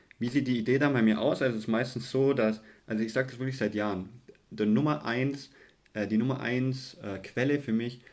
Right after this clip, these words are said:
für neue Shirts ist tatsächlich einfach Musik hören. Das ist mit dem Hund spazieren gehen abends,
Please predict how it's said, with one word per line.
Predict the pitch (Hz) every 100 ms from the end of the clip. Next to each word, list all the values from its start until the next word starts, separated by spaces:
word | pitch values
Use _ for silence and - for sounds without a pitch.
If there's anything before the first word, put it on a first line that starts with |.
| _ _
für | 107
neue | 104 104
Shirts | 104 117 127 - -
ist | 113 113
tatsächlich | - - 107 104 107
einfach | 98
Musik | 101 92 98 -
hören. | 92 90 104
Das | 95
ist | -
mit | 98
dem | 95
Hund | 147 156
spazieren | 123 123 131 123
gehen | 120 117
abends, | - 110 117 120 -